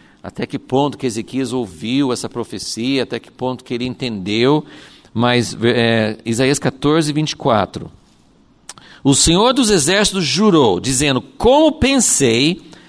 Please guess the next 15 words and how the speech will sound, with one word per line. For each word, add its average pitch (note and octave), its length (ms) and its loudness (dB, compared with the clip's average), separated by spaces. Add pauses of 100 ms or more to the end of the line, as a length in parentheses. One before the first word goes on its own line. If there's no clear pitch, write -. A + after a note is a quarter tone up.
(140)
assim G#3 680 0
sucederá." F3+ 1000 -2 (1500)
E D#3 120 2
como C4+ 500 4
determinei, E3+ 880 2
assim F#3+ 560 0
se - 180 -2
efeta-, D#3+ 520 -6
efetuará. C3+ 840 -2 (680)
Quebrantarei A#3 1200 2
a D#3+ 200 0
Síria F3 420 0
na F3 140 2
minha G#3+ 420 2
terra, G#2 580 -2